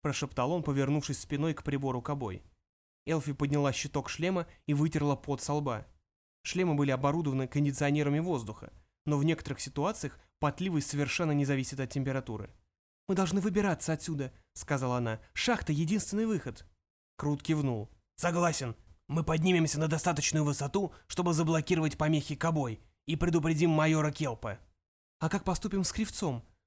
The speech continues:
Он загипнотизирован по самые жабры и совершенно беспомощен. Если нам удастся уйти, Апал не оставит его в живых в качестве улики». Это обычная логика преступника. Злодеи, вознамерившиеся захватить весь мир,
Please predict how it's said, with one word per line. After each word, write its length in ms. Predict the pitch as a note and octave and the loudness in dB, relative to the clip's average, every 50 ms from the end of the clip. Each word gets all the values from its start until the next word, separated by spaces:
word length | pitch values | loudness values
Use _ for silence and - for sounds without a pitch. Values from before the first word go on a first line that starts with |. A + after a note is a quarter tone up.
| _ - | _ -2
Он 120 | E3 E3+ E3 | 0 2 2
загипнотизирован 920 | D#3 E3+ E3 F#3 D#3+ E3+ F3+ D#3+ F3+ F3+ D#3 E3 A#3 A3+ E3+ D3 C#3 B2+ | 2 2 0 0 0 -2 -2 0 0 2 2 4 4 4 2 2 2 2
по 140 | - D3+ | 0 0
самые 300 | - - G3+ F#3+ F#3+ G3 | 0 2 2 2 2 2
жабры 420 | F3+ E3 F#3 E3 C3 - B2 A2+ - - - - | 2 2 0 0 0 -2 -6 -8 -10 -14 -12 -6
и 60 | - E3+ | -4 0
совершенно 480 | - F3+ F3+ E3 - - A3+ G#3 G3 | 2 2 2 2 2 0 2 2 2
беспомощен. 680 | E3+ G3+ G3 - - A3 F3 C#3 B2 - - - A#2 A2+ - - _ _ _ _ _ _ - | 2 0 -2 -2 -2 0 0 0 0 -4 -6 -10 -12 -14 -16 -20 _ _ _ _ _ _ -4
Если 240 | D3+ D#3+ F3 - F3+ | -2 0 0 2 2
нам 200 | E3+ F3+ F3 F3 | 2 4 4 4
удастся 360 | F3 F3 F3 D#3+ - - D#3 | 4 4 2 2 0 -2 -2
уйти, 340 | D3 C#3+ - - A#3 A3+ - - _ _ | -2 -2 -2 -4 -6 -6 -8 -12 _ _
Апал 320 | - F3 E3+ F#3+ F#3+ F#3 | -4 -2 2 2 4 4
не 120 | F3+ F3+ F#3 | 4 4 4
оставит 360 | F3 - - A#3 G3 E3+ - | 2 2 0 0 0 0 0
его 140 | D#3+ D#3 D3 | 0 0 0
в 40 | A#2+ | 0
живых 300 | C#3+ E3 F#3 G#3 - - | 0 0 -2 -2 -4 -4
в 20 | |
качестве 400 | - F#3 E3+ - D#3+ - - F3+ | -4 -4 -4 -4 -4 -4 -4 -2
улики». 440 | F#3+ G3 E3+ D3 B2+ - - - - - - _ _ _ _ _ _ _ _ _ _ _ _ - | -2 0 -2 -2 -4 -6 -10 -14 -14 -16 -20 _ _ _ _ _ _ _ _ _ _ _ _ -8
Это 200 | - C3+ - D#3 | -6 -2 0 0
обычная 400 | C#3+ C#3 F3+ E3+ - - D#3 D3+ | 2 2 2 0 0 0 0 2
логика 340 | D3 D#3 D3 D3+ D3 - D#3+ | 2 2 0 0 -2 -4 -2
преступника. 640 | - F#3 F3 - - C#3+ C3+ A#2 G#2 - - - - - _ _ _ _ _ | -4 -4 -4 -4 -6 -6 -6 -6 -10 -10 -12 -14 -16 -18 _ _ _ _ _
Злодеи, 440 | - C#3+ C3+ D3 D3 C#3+ D#3 A3 G3+ | -4 0 2 2 2 4 4 2 2
вознамерившиеся 800 | D#3 C3+ C3+ C#3+ C#3+ C#3 D#3 D#3 C#3+ C3 A#2+ - C#3+ B2 - C3+ | 2 4 4 2 4 4 4 2 2 0 0 -2 -2 -4 -4 -4
захватить 500 | A#2+ C#3 C3+ - D3+ C#3 - - C#3 - | -2 -4 -2 -2 -2 -4 -2 -4 -6 -4
весь 180 | C3 B2+ A#2+ - | -4 -4 -2 -2
мир, 220 | F3+ G3+ G3+ F3 | -4 -4 -4 -8